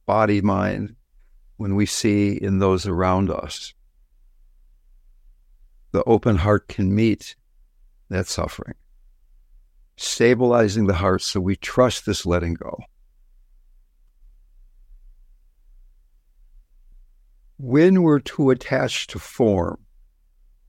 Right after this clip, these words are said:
our bodies, our bank accounts, our relationships, we tend to be too tight in the mind and the body. And we're not en-,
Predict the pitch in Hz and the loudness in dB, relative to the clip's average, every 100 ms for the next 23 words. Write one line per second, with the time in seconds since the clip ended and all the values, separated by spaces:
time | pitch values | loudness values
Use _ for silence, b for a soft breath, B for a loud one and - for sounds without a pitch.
0 | _ _ - - _ _ _ _ - 98 | _ _ -20 -20 _ _ _ _ -8 -4
1 | 90 95 107 107 110 101 107 90 80 107 | 0 2 4 4 4 0 -2 -2 -2 -2
2 | 104 - 101 101 95 98 - 90 87 85 | -2 -4 -6 -2 0 0 -2 -2 -2 0
3 | 90 101 95 113 - 110 98 - - _ | 0 0 -2 -6 -4 -2 -2 -8 -18 _
4 | _ _ _ _ _ _ _ _ _ _ | _ _ _ _ _ _ _ _ _ _
5 | _ _ - - 110 - 110 104 110 101 | _ _ -18 -4 -4 0 0 0 0 -2
6 | - - 113 - - 120 95 - - 95 | -4 0 -2 -2 -4 0 0 -2 -14 -18
7 | _ _ _ _ _ _ _ _ _ _ | _ _ _ _ _ _ _ _ _ _
8 | _ _ - - 92 95 98 98 101 95 | _ _ -12 -6 0 2 4 2 2 0
9 | 92 90 87 90 90 - 104 - _ _ | 0 0 0 0 0 -4 -12 -20 _ _
10 | _ _ _ _ _ _ _ _ - 110 | _ _ _ _ _ _ _ _ -4 0
11 | 104 110 117 120 110 | 2 4 6 6 2